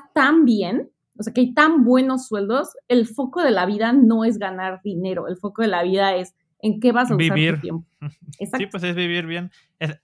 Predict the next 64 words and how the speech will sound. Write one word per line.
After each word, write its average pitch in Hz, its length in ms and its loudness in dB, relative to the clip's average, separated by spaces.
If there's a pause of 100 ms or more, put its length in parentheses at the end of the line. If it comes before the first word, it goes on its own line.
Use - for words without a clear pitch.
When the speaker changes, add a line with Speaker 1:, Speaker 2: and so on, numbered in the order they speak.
(140)
Speaker 2:
algo 165 340 -2
que, 165 120 -6
pues, 143 160 -6
muchos 143 260 -2
países 147 300 -2
no 151 120 0
se 151 100 -2
pueden 151 360 -4
prestar 135 300 -10
esa 139 120 -8
libertad, 131 500 -8
¿no? 139 140 -8
Es 143 120 -8
como 151 240 -2
que, 123 260 -12 (380)
pues, 151 160 -2
tienes 185 200 0
que 220 80 0
trabajar 185 440 2
porque 208 300 -6
si 165 100 -4
no 156 120 -4
trabajas, 160 520 -2 (140)
no 131 560 -8
te 147 140 -2
mueres. 147 340 0
O 135 60 -8
sea, 131 160 -6
si 147 120 -4
dejas 160 240 0
un 190 120 -2
día 185 240 0
de 175 80 -2
trabajar, 160 440 -2
mañana 151 400 -2
no 143 120 -4
comes. 131 360 -14 (480)
Y 147 100 -4
ahí 143 120 -2
es 135 60 -4
como 277 140 2
que, 302 180 0
Speaker 1:
Exacto. 143 80 -10
Speaker 2:
pues, 139 100 -4
bueno, 190 240 0
si - 300 -4
trabajas 170 280 2
un 202 120 -2
día, 226 220 0
tienes 214 220 -4
para - 120 -8
comer 180 240 0
una 180 140 0
semana. 151 340 0
Un 147 120 -2
ejemplo, 147 360 -2
la 139 220 0
verdad, 131 160 -6
estoy, 135 460 -8
no, 135 280 -10
no 135 60 -6
estoy 147 180 -6
de 143 80 -2
acuerdo, 143 240 -6